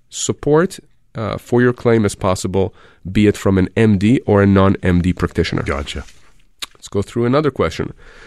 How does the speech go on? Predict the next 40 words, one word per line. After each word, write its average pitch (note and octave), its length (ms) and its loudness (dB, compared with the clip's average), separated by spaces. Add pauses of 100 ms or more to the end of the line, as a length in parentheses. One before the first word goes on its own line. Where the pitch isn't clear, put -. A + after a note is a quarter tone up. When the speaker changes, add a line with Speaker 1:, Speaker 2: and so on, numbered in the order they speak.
(840)
Speaker 1:
This - 180 -2
person A2 400 0
writes, F#2 240 0
her B2 80 0
name A#2 100 4
is G2 120 0
Mary. F#2+ 420 2 (160)
Uh, G2+ 140 -4
she - 180 -8
writes, G#2 540 0
"I A2 100 0
am A2+ 100 2
on G#2 140 2
long-term D#3 300 0
disability G2 540 -2
with," G#2+ 500 0 (120)
uh, - 120 -8
she F#2+ 160 -8
gives F#2+ 120 0
me F#2 80 2
the F2 80 2
name E2+ 220 4
of E2 160 -2
the, E2 220 -2
uh, E2 60 -2
insurance C3+ 360 -2
company, G#2+ 320 -2
and G#2+ 80 0
she - 80 -10
says, G#2 400 -2
she G2 160 -8
asks, - 380 -6
"Can B2 160 -2
I C3 100 2
leave A2 240 0
the G2+ 80 0
country - 420 -2
for - 200 -6
six - 360 -8
months?" - 460 -4